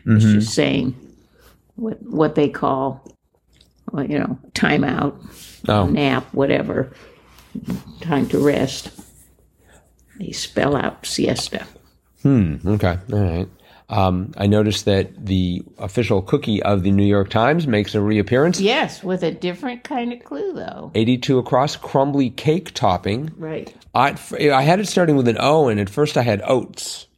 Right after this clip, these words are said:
Speaker 1: Oh.
Speaker 2: But it turned out to be Oreo.
Speaker 1: That's right.
Speaker 2: The famous cookie.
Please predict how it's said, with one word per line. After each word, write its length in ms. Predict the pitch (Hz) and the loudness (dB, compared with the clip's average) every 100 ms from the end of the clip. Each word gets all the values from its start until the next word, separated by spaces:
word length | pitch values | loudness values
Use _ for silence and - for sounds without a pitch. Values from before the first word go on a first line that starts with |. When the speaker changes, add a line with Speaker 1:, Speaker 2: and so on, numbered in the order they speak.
| - | -10
Speaker 1:
Oh. 440 | 202 160 - 151 _ _ _ _ - | -4 -4 -6 -12 _ _ _ _ -6
Speaker 2:
But 360 | 110 101 92 - | 0 2 2 -4
it 220 | - 104 | -10 -4
turned 220 | - 110 98 | 0 2 2
out 80 | |
to 60 | 95 | 0
be 120 | 95 | 0
Oreo. 480 | 107 110 90 76 92 - - | 2 2 2 -2 -6 -10 -10
Speaker 1:
That's 360 | 127 185 - | -8 -8 -12
right. 300 | 226 247 220 - _ - - | -12 -10 -10 -12 _ -20 -14
Speaker 2:
The 320 | 95 95 95 95 | -6 -2 -2 0
famous 360 | 98 92 92 | 0 0 -2
cookie. 400 | - 101 - 98 | -6 -8 -10 -14